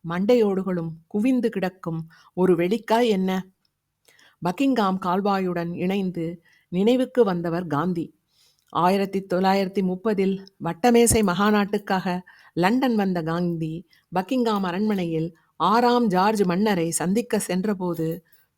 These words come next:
சம்பிரதாயங்களை மீறி எளிய அரையாடை அணிந்திருந்தார். அவ்வண்ணம் வந்தபொழுது, மீண்டும் பக்கிங்ஹாம் மாளிகையை நிமிர்ந்து பார்த்தேன்.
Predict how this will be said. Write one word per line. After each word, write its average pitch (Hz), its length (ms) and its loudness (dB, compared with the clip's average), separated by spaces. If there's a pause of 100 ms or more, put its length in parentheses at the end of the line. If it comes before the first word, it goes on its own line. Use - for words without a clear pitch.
(140)
சம்பிரதாயங்களை 202 880 2
மீறி 190 500 0 (200)
எளிய 226 520 2 (120)
அரையாடை 185 580 0 (100)
அணிந்திருந்தார். 160 640 -2 (600)
அவ்வண்ணம் 196 560 2
வந்தபொழுது, 185 800 0 (260)
மீண்டும் 214 560 2
பக்கிங்ஹாம் 196 540 -2
மாளிகையை 175 760 -2 (160)
நிமிர்ந்து 226 520 4
பார்த்தேன். 160 540 -4